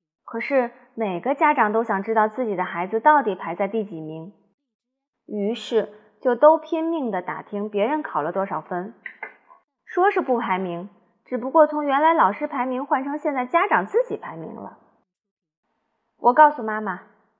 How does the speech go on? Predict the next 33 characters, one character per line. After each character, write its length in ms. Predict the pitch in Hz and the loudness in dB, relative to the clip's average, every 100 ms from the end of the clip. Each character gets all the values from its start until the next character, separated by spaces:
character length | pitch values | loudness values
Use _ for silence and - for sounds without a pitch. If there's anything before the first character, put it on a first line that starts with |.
| _ _ _ _ | _ _ _ _
金 240 | 285 285 | -4 0
刚 180 | 294 302 | 4 4
的 80 | 262 | 4
成 240 | 226 220 | 0 -4
绩 80 | 240 | -4
比 140 | 240 262 | 0 4
我 160 | 302 | 4
少， 260 | 302 151 - - _ _ _ | 4 -2 -4 -16 _ _ _
还 140 | - | -2
有 140 | 208 175 | 0 0
刘 160 | 170 | -2
坚 200 | 208 269 | -2 -2
强。 320 | 285 - 170 220 _ _ _ _ _ _ _ _ _ _ _ _ _ _ _ _ _ _ _ | -4 -6 -8 -10 _ _ _ _ _ _ _ _ _ _ _ _ _ _ _ _ _ _ _
爸 200 | 370 339 | 8 10
爸 320 | 269 226 226 | 10 8 6
说 160 | 269 294 | 4 2
我 160 | 220 | 4
的 100 | 202 | 2
排 220 | 208 208 | -2 -4
名 440 | 247 226 214 240 277 _ | -2 -2 -4 -6 -10 _
很 220 | _ 202 277 | _ -4 2
好 160 | 208 | 0
算， 300 | 147 196 165 - _ _ _ _ _ | 0 -4 -6 -12 _ _ _ _ _
只 80 | - | 2
要 180 | 220 220 | 4 4
从 220 | 226 247 | 0 -2
后 180 | - 339 | 2 2
面 220 | 254 220 | 2 -2
数 240 | - - | -6 -8
就 140 | - 208 | -4 -4
可 200 | - 185 | -4 -6
以 120 | 160 | -6
了。 220 | 156 - | -10 -14